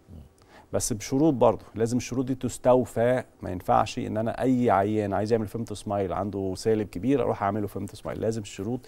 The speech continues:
Speaker 2: تستوفى من ناحية سمك القرنية، من ناحية شكل القرنية، نتأكد انه ما عندوش اي مشاكل في القرنية بتاعته.
Speaker 1: مهم.
Speaker 2: ففترة النقاهة بتاعت الفيمتو سمايل بتكون اقصر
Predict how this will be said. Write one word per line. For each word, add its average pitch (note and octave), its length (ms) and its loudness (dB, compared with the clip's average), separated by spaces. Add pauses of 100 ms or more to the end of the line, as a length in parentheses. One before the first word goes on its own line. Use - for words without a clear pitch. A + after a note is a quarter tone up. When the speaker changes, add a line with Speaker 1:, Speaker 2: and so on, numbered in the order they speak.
(360)
Speaker 2:
تستوفى A2+ 440 0
من G2+ 180 0
ناحية A2 240 -2
سمك C#3 320 -4
القرنية، A2+ 520 -2
من G#2 140 -4
ناحية G#2 240 -6
شكل A2+ 300 -4
القرنية، G#2 500 -4
نتأكد G#2+ 500 -6
انه F#2 100 -4
ما F2 80 -2
عندوش G2+ 300 -6
اي A2+ 140 -2
مشاكل G2+ 400 -8
في - 80 -14
القرنية D#2+ 460 -8
بتاعته. - 380 -16 (340)
Speaker 1:
مهم. G2+ 100 -6 (480)
Speaker 2:
ففترة B2 800 2
النقاهة C#3 440 4
بتاعت B2 280 2
الفيمتو D3 360 -2
سمايل D3+ 340 -2
بتكون A2 320 -6 (100)
اقصر - 340 -6